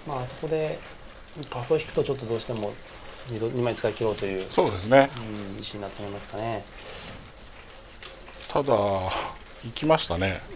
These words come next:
Speaker 1: そうですね。
Speaker 2: 全員、
Speaker 1: もうリーチも入って。
Speaker 2: 全員が全員前に出てましたね。
Speaker 1: そうですね。
Speaker 2: 珍しいですよね。
Speaker 1: うん。まあ、それだけ今日のプレーオフというのは直接対決な分だけ、
Speaker 2: そうですね。
Speaker 1: うん、前に出なければならない戦いになっているという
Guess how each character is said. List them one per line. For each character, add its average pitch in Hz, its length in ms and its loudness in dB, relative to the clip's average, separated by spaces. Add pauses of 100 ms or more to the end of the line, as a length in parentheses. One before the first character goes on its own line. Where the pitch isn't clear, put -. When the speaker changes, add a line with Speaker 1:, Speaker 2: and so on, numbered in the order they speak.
(120)
Speaker 1:
そ 165 260 8
う 123 40 8
で 147 80 4
す 127 140 0
ね。 151 120 4
Speaker 2:
全 143 120 6
員、 131 40 6
Speaker 1:
も 143 280 10
う 165 40 4
リ 175 60 6
ー 156 40 -2
チ 139 100 2
も 123 100 6
入 113 160 4
っ - 20 -2
て。 107 440 6 (420)
Speaker 2:
全 160 240 6
員 175 60 6
が 110 120 12
全 101 160 6
員 98 100 4
前 104 140 8
に 92 60 2
出 95 100 2
て 98 120 -2
ま 87 60 0
し 104 140 4
た 160 80 12
ね。 123 60 12
Speaker 1:
そ 113 60 10
う 110 40 10
で 90 100 10
す - 180 0
ね。 104 240 2 (380)
Speaker 2:
珍 139 220 6
し 92 400 -2
い 80 40 -4
で 80 120 -4
す 143 140 -8
よ 120 100 2
ね。 113 160 4
Speaker 1:
う 117 180 6
ん。 104 320 -2 (400)
ま 107 80 -8
あ、 - 20 -8
そ 117 100 -6
れ 113 60 0
だ 113 80 0
け 113 120 0
今 107 60 -2 (220)
日 131 60 0
の 110 80 0
プ 113 140 -6
レ 123 80 4
ー - 20 6
オ 123 40 4
フ - 120 -6
と 113 100 2
い 104 80 4
う 101 40 0
の 98 60 -2
は 98 60 0
直 - 120 -6
接 110 200 -6
対 117 140 2
決 - 200 -8
な 95 80 0
分 95 180 -4
だ 92 120 0
け、 - 160 -6
Speaker 2:
そ 95 180 4
う 82 40 0
で 85 80 -2
す 110 100 -6
ね。 131 360 8
Speaker 1:
う 104 260 -4
ん、 98 40 -4
前 101 140 0
に 92 140 -6
出 101 80 -2
な 104 120 -2
け 101 100 0
れ 98 60 0
ば 92 120 -2
な 98 100 -2
ら 113 120 4
な 120 160 4
い 104 100 2
戦 95 340 0
い 95 40 0
に 98 60 -4
な 104 80 0
っ - 40 -8
て - 160 -4
い 98 60 2
る 107 100 0
と 104 140 -4
い 98 100 -2
う 95 160 0